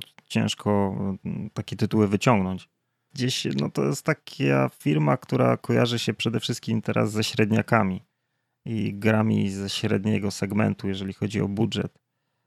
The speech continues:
A, a przejęli w ostatnim czasie duże marki, które potrzebują, e, dużych środków. Jestem ciekawy, czy stać ich na to, żeby zrobić taką pełnoprawną odsłonę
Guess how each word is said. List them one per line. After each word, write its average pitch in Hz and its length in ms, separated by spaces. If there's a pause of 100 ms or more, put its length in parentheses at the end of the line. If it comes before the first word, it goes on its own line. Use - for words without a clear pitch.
(140)
A, 104 760
a 107 60
przejęli 113 440
w 110 60
ostatnim 110 420
czasie 107 400
duże 117 300
marki, 165 540 (200)
które 110 360 (1000)
potrzebują, 110 680
e, 110 540
dużych 110 440
środków. 113 580 (640)
Jestem 110 400
ciekawy, 107 500
czy 107 520
stać - 400
ich 107 120
na 110 160
to, 107 160
żeby 104 560
zrobić 107 500
taką 107 360
pełnoprawną 110 1000
odsłonę 107 760